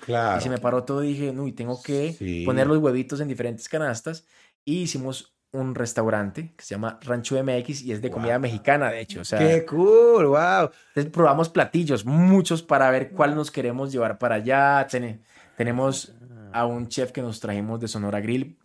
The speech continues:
Speaker 2: eh, para ponerle, pues, nivel.
Speaker 1: Claro.
Speaker 2: Tenemos a otro mexicano ya más de calle,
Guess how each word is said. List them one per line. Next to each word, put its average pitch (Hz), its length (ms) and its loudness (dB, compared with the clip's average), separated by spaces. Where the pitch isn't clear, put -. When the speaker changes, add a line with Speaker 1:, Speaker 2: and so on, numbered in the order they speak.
Speaker 2:
eh, 104 200 -6
para 95 240 -12
ponerle, 113 380 -10
pues, 113 220 -8
nivel. 139 640 -4
Speaker 1:
Claro. 82 340 -10
Speaker 2:
Tenemos 113 400 -6
a 117 80 0
otro 117 240 -2
mexicano 113 480 -6
ya 123 220 -4
más 123 220 -4
de 123 120 -8
calle, 135 480 -4